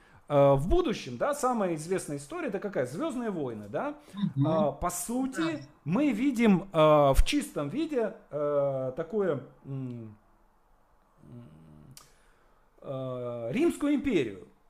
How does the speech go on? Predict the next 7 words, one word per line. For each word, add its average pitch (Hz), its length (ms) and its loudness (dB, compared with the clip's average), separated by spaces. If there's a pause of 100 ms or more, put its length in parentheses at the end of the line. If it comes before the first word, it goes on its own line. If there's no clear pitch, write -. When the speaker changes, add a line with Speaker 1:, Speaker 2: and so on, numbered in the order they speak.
(320)
Speaker 1:
да, 202 180 -4
в 262 140 -10
той 262 220 2
или 220 140 4
иной 214 200 4
степени. 107 640 -6 (1700)
Нет? 233 260 -2